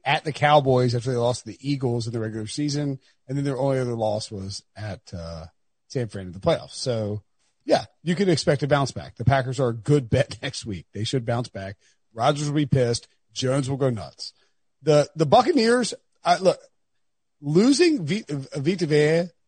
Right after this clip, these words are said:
like that and then still having a good run defense is key. The, the Buccaneers are good. I wish I'd picked the Buccaneers to go to the Super Bowl from the, from the N F C.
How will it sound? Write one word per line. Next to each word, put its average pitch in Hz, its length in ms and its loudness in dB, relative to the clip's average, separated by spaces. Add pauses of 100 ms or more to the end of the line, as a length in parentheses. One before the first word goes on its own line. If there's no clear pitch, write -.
(380)
like 139 140 -2
that 160 320 2 (200)
and 139 140 0
then 139 160 0
still 160 320 2
having 151 240 4
a 139 80 0
good 135 240 2
run 127 240 2
defense 165 480 -2
is 151 240 0
key. 247 480 -2 (240)
The, 254 180 -2
the 196 120 4
Buccaneers 330 500 4
are 175 80 4
good. 147 460 2 (680)
I 202 120 6
wish 302 200 2
I'd 214 160 2
picked 202 200 4
the 202 60 -6
Buccaneers 175 440 2
to 156 80 -6
go 165 80 -2
to 160 60 0
the 135 80 0
Super 175 200 -4
Bowl 123 180 0
from 123 180 -4
the, 120 160 -2
from - 200 -12
the 127 120 -4
N 127 80 -4
F 110 80 -8
C. - 260 -10